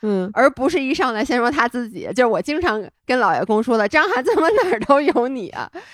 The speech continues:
Speaker 1: 嗯。
Speaker 2: 就是我觉得，其实我对对方的要求，就他能听进去这件事儿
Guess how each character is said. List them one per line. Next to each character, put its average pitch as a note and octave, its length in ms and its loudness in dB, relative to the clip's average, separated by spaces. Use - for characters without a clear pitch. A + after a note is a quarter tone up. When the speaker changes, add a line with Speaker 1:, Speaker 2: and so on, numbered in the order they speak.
Speaker 1:
嗯。 G#3 220 4
Speaker 2:
就 A#3+ 100 2
是 D#4+ 140 0
我 G#3 180 2
觉 F3 180 -4
得， C4+ 240 -2
其 - 160 -6
实 D#4 240 0
我 F#3 340 -2
对 C4 180 -2
对 B3+ 180 0
方 A#3 140 -4
的 G#3+ 100 -4
要 A3 200 0
求， A3 80 -4
就 F#3+ 80 -4
他 D#4 160 -8
能 C4+ 200 -6
听 E4+ 300 -8
进 D4 180 -2
去 F3+ 140 -6
这 D#3 140 -6
件 C#3 220 -8
事 - 120 -10
儿 G2 180 -6